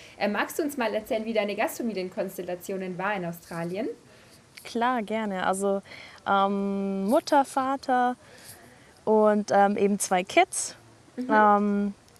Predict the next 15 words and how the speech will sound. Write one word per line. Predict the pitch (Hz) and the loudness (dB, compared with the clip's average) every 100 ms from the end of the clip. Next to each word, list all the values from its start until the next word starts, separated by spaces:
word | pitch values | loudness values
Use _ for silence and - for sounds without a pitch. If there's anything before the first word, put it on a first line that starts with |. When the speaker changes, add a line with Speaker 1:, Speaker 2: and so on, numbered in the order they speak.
| - _ | -20 _
Speaker 2:
als | 214 220 | 4 4
ich | 214 | 0
angekommen | 262 285 262 254 240 | 2 2 2 2 4
bin, | 233 226 | 2 4
war | 214 208 208 202 | 2 4 2 2
der | 196 | 0
Kleine | 190 208 190 190 | -2 -4 -4 -6
drei | 190 180 190 277 311 - | -6 -2 0 0 -4 -4
und | 220 208 202 | -2 -2 -4
die | 202 | -8
Große | - 202 196 | -2 -2 -2
war | 190 | -4
sechs | 185 190 - | -4 -8 -8
Jahre | - 185 220 254 | -4 -2 0 0
alt. | 339 403 | -2 -4